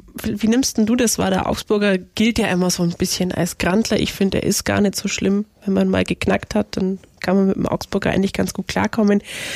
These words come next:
Wie kinderfreundlich ist denn die Stadt oder wie kinderfreundlich sind denn die Leute? Weil es gibt natürlich so Länder, die aus Klischee, wo es mal heißt, oh Gott, die Italiener, die lieben Kinder. Äh, der Deutsche, dem sagt man jetzt nicht unbedingt nach, dass er wahnsinnig kinderfreundlich ist.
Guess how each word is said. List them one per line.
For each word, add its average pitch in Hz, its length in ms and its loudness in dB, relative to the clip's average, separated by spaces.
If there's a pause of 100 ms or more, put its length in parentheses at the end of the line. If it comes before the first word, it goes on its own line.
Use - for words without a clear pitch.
(240)
Wie 202 140 0
kinderfreundlich 214 720 0
ist 190 120 0
denn 190 80 2
die 180 100 2
Stadt 190 280 -4
oder 185 160 2
wie 190 100 -2
kinderfreundlich 196 720 0
sind 196 160 2
denn 185 140 4
die 180 120 2
Leute? 180 600 2 (600)
Weil 180 180 0
es 202 120 -2
gibt - 280 -4
natürlich 226 400 0
so 190 80 0
Länder, 214 580 0 (100)
die - 400 -2
aus 202 200 0
Klischee, 202 720 0
wo 160 80 -2
es 175 160 0
mal 180 160 2
heißt, 180 220 -2
oh 185 40 -6
Gott, - 160 -2
die - 60 -2
Italiener, 196 420 0
die 214 120 2
lieben 214 440 2
Kinder. 226 540 0
Äh, 196 80 0
der 190 140 -2
Deutsche, 190 440 -2 (140)
dem 196 120 2
sagt 190 260 -2
man 190 100 2
jetzt 175 200 0
nicht 208 140 0
unbedingt 185 500 2
nach, 175 240 0
dass - 220 -2
er 160 200 2
wahnsinnig 185 480 0
kinderfreundlich 196 720 0
ist. - 200 -2